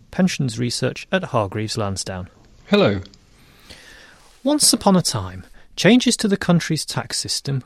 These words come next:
Speaker 1: were announced to M Ps in the House of Commons at this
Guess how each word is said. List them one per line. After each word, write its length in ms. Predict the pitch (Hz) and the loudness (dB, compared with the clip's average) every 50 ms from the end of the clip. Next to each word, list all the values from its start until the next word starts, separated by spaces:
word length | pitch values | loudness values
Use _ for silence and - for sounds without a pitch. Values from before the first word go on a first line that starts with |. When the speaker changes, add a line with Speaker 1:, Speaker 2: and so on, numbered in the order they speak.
| _ _ | _ _
Speaker 1:
were 160 | - 269 269 | 0 2 4
announced 440 | 254 240 214 139 110 110 - - - | 6 6 6 4 2 0 -4 -4 -4
to 140 | - - 123 | -4 -4 -2
M 160 | 107 120 123 | -4 -4 -2
Ps 380 | - - 202 151 113 98 - - | 0 0 2 2 0 -2 -4 -6
in 160 | - 98 104 | -6 -8 -8
the 160 | 110 - - | -8 -8 -8
House 240 | - 101 - - - | -8 -8 -8 -8 -10
of 120 | 135 - | -10 -12
Commons 520 | - - 185 160 117 95 92 95 - - - - - - - _ | -4 -2 0 0 0 -2 -4 -8 -10 -12 -12 -16 -20 -20 -14 _
at 140 | - 165 - | -10 -8 -6
this 240 | - 135 - - | -4 -4 -4 -4